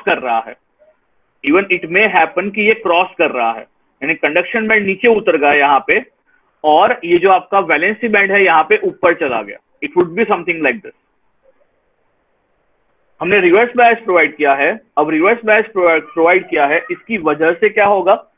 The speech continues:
अ, अभी भी मैं बोल रहा हूँ कि इसका और detail में जाने का requirement नहीं है। यहाँ पे इतना कुछ आपको कोई नहीं पूछने वाला है कि यहाँ पे actual में अंदर क्या हो रहा है।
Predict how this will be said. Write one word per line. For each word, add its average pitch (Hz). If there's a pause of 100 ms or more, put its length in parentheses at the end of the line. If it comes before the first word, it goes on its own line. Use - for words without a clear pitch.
(380)
अ, -
अभी 170
भी 247
मैं 240
बोल 220
रहा 214
हूँ 233
कि 214
इसका 196
और 190
detail 180
में 214
जाने 190
का 202
requirement 170
नहीं 185
है। 175 (500)
यहाँ 165
पे 180
इतना 208
कुछ 208
आपको 196
कोई 214
नहीं 220
पूछने 190
वाला 170
है 180
कि 196
यहाँ 175
पे -
actual 202
में 208
अंदर 175
क्या 165
हो 139
रहा 117
है। 113